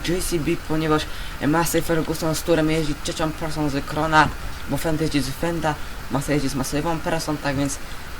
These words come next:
no, musi ktoś być z którym, dlatego to jest G C B, też tutaj działa, może jakiś, jakiś film się nagra. To G C B to było w tamtym roku, ponieważ w tamtym roku nagrałem film, jak się władowaliśmy słomy właśnie tym J C B. Jak ktoś nie pamięta, niech sobie spojrzy kanał, no i tam gdzieś było.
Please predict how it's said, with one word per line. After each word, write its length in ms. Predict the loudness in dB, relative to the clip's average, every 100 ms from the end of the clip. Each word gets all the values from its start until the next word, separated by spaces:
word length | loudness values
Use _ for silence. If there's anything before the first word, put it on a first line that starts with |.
| 0
no, 140 | 2
musi 220 | 4 2
ktoś 160 | 0 0
być 160 | -2 -2
z 80 |
którym, 220 | -2 0 0
dlatego 240 | 0 0
to 80 | 0
jest 120 | 0
G 120 | 0
C 160 | 0 0
B, 140 | 0
też 220 | -2 -4
tutaj 260 | -2 0 2
działa, 240 | 2 2
może 200 | 2 2
jakiś, 220 | 0 -2 -2 -4 -4
jakiś 200 | -2 -2
film 240 | 0 0 0
się 180 | 0 2
nagra. 340 | 2 2 2 0 -2 -4 -2
To 100 | 0
G 140 | 0 0
C 140 | 0
B 100 | -2
to 120 | -2
było 160 | 2 4
w 60 | 4
tamtym 300 | 0 2 0
roku, 220 | 2 0
ponieważ 480 | 2 2 2 -2 0
w 40 |
tamtym 280 | -2 0 -2
roku 220 | -2 -2 -4 -4 -2
nagrałem 480 | 2 4 4 4 4
film, 160 | 2
jak 100 | 0
się 80 | 0
władowaliśmy 580 | -2 0 2 4 2 0
słomy 320 | -2 0 0
właśnie 240 | 0 -2 -2
tym 220 | 0 2
J 160 | 2 2
C 140 | 0
B. 100 | 0 0 -2 -6 -6 -6 -8 -8 -10 -6
Jak 100 | -2
ktoś 140 | -2 -2
nie 100 | 0
pamięta, 320 | 0 2 0
niech 140 | 0
sobie 140 | 2 2
spojrzy 320 | 2 2 2
kanał, 300 | 0 -2 -2
no 180 | 0 0
i 80 |
tam 220 | 0 -2 0
gdzieś 140 | -2
było. 200 | -4 -6